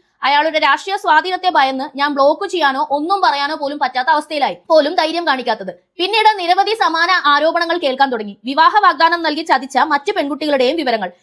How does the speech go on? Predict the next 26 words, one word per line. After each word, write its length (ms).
ഇതെല്ലാം 400
കേട്ടപ്പോൾ 340
എന്റെ 220
അനുഭവം 380
ഒറ്റപ്പെട്ട 380
ഒന്നല്ലെന്ന് 400
ഉറപ്പായി. 320
സമീപകാലത്ത് 840
നിരവധി 280
ലൈംഗിക 400
ചൂഷണ 360
പരാതികൾ 500
പൊതുവേദികളിൽ 680
ഉയർന്നപ്പോൾ 500
കൂടുതൽ 380
യുവതികൾക്ക് 400
അപകടം 480
സംഭവിക്കാതിരിക്കാനായി 1200
എന്റെ 220
അനുഭവം 380
പങ്കുവയ്ക്കേണ്ടത് 640
ഒരു 80
നൈതിക 440
ബാധ്യതയായി 560
ഞാൻ 200
കണ്ടു. 220